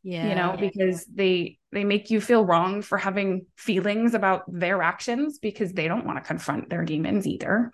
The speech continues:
Speaker 2: Yeah.
Speaker 1: And, you know, he didn't, he didn't wanna take accountability and responsibility for himself.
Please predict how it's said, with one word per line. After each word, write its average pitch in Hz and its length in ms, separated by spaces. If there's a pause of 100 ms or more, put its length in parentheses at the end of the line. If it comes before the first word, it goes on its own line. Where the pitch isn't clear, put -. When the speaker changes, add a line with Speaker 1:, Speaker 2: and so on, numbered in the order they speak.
Speaker 2:
Yeah. 185 520 (240)
Speaker 1:
And, 175 300
you 190 100
know, 170 120
he 214 200
didn't, 208 400
he - 160
didn't 214 180
wanna 254 160
take 202 220
accountability 156 540
and - 100
responsibility - 800 (340)
for 175 100
himself. - 640